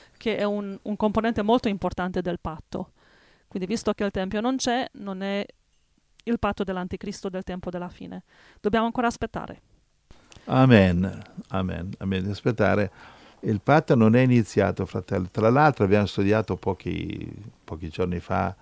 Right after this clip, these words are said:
Speaker 2: e così era un messaggio, si chiamava Le quattro guerre dell'anticristo, no?
Speaker 1: Eh, sì, atomiche,
Speaker 2: Ecco,
Speaker 1: le
Speaker 2: abbiamo
Speaker 1: guerre
Speaker 2: detto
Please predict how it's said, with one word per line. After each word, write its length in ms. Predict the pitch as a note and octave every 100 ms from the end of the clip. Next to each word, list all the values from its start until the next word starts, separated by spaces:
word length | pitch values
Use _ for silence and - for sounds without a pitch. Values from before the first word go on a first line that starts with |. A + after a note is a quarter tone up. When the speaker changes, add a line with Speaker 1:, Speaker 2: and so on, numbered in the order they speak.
| - - _ _ - _
Speaker 2:
e 100 | -
così 280 | - G2 F2
era 120 | G#2
un 60 | F#2
messaggio, 440 | F#2 - G2+ F#2 F2+
si 60 |
chiamava 340 | - F#2 F#2 F#2
Le 100 | F2+
quattro 340 | F#2+ - F#2
guerre 280 | E2+ F2+ F2+
dell'anticristo, 760 | E2+ E2+ D#2+ F2+ E2+ E2 -
no? 220 | F#2 G2 - _ _ _ - - _ -
Speaker 1:
Eh, 240 | G#3+ G3+
sì, 180 | - A3+
atomiche, 420 | F3+ A#3+ G#3 F2+
Speaker 2:
Ecco, 100 | -
Speaker 1:
le 60 | -
Speaker 2:
abbiamo 260 | F2 F#2 F#2
Speaker 1:
guerre 160 | G#2
Speaker 2:
detto 120 | G#2+